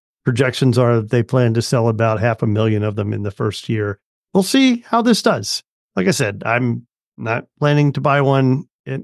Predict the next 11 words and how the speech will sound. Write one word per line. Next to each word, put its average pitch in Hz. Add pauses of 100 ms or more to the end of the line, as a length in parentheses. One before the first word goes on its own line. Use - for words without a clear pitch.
anytime 131
soon. 127 (340)
I 107
can't -
wait 123
to 107 (400)
be 127
able 104
to 90
try 240
one 143